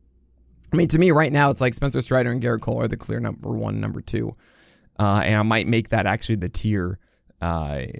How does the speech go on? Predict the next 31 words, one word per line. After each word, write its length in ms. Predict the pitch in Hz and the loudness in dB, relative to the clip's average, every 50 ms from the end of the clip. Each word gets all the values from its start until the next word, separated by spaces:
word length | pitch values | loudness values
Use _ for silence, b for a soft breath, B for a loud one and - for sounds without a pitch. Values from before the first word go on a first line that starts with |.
| - - - - - | -12 -10 -10 -8 -4
today 360 | - - 107 95 98 90 90 | -2 -2 0 2 2 0 0
because 300 | 90 82 92 - 98 87 | 0 -2 -2 -2 -2 -2
I 60 | - 101 | -2 -4
feel 420 | - - 104 101 92 85 90 - - | -4 -4 -4 -2 -2 -4 -6 -6 -4
as 180 | - 92 - | -4 -4 -4
if 80 | 90 - | -6 -4
they're 100 | - 98 | -4 -4
just 320 | 90 87 101 - - - - _ _ _ | -4 -2 -2 0 -2 -2 -4 _ _ _
so 320 | - - - - 117 104 | -6 -2 2 2 2 2
far 280 | - - 92 82 82 82 | 2 -2 -2 -2 -2 -4
ahead. 380 | - 110 107 101 90 104 110 B B B B B B | -4 -2 0 0 0 -2 -4 B B B B B B
Even 300 | B - 190 208 214 190 | B 2 4 4 4 4
Kevin 260 | - 202 190 185 175 | 4 2 2 4 4
Gausman, 420 | 156 151 147 156 160 - 131 120 104 | 4 4 4 4 4 2 0 0 2
five 220 | - 135 143 139 | 2 2 2 2
innings, 220 | 143 147 139 - - | 2 2 0 0 0
two 140 | - 151 139 | 0 0 0
earned 100 | 143 - | 0 0
runs, 300 | 131 135 131 131 - - | 0 0 2 0 0 0
five 220 | - 131 131 127 | 2 2 2 2
hits, 200 | 131 131 120 - | 2 0 0 0
one 160 | - 113 117 | -2 -2 0
walk, 160 | 123 123 120 - | 0 -2 -2 -2
seven 240 | - 120 120 120 | -2 -2 -2 -2
Ks. 220 | 120 - 147 139 - - | -2 -2 -4 -4 -2 -4
I 100 | 139 143 | -2 -2
don't 200 | 190 190 - - | -2 -2 -2 -4
have 140 | 139 143 | -4 -2
the 80 | 143 143 | -2 0
same 180 | - 143 143 131 | 0 0 0 0
faith 400 | - - 156 160 151 110 - | 0 2 2 2 2 0 -4